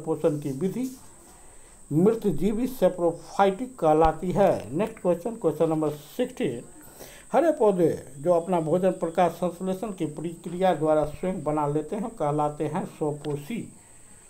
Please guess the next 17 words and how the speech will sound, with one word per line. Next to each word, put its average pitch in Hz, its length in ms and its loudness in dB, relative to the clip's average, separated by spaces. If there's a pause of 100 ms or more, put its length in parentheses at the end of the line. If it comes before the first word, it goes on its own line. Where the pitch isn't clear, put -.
(140)
ऑटोट्रॉफ्स 165 800 -2
इसे 147 240 -6
अंग्रेजी 156 440 -2
में 151 180 -2
कहते 151 320 -4
हैं। 190 240 -4
next 208 320 -8
question, 226 380 -4 (1300)
<coughs> - 720 4 (500)
किस 330 160 4
प्रकार 185 380 4
के 165 120 0
पोषण 165 320 2
में 165 240 0
भोजन 151 280 0
का 151 140 0
पाचन 175 400 0